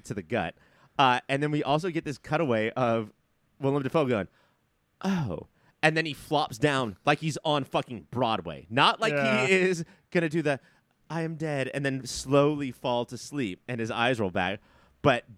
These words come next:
Speaker 1: this, Raimi is daring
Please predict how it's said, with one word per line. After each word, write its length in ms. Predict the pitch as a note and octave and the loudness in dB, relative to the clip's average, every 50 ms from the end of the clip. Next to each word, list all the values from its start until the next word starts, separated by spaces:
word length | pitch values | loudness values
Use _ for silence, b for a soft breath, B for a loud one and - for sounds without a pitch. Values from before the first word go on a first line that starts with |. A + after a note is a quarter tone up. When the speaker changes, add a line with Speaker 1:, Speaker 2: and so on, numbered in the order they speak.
| - | -2
Speaker 1:
this, 360 | - C#3 F3+ G3+ A3+ - - - b b b b b _ _ _ _ - C3+ _ - _ _ C3+ C3+ _ - | 2 2 2 2 0 -4 -6 -12 b b b b b _ _ _ _ -20 -20 _ -20 _ _ -20 -20 _ -10
Raimi 420 | D3 A#2+ C#3 - - C4 C4 A#3+ E3+ | -4 0 0 2 2 0 0 -2 -2
is 200 | A2 G#2+ E2 E2 - _ _ | -2 -2 -4 -10 -20 _ _
daring 500 | - C3 C#3 D#3 F#3+ G3 D3+ A2 E2+ - | 0 2 4 4 4 4 2 -2 -6 -14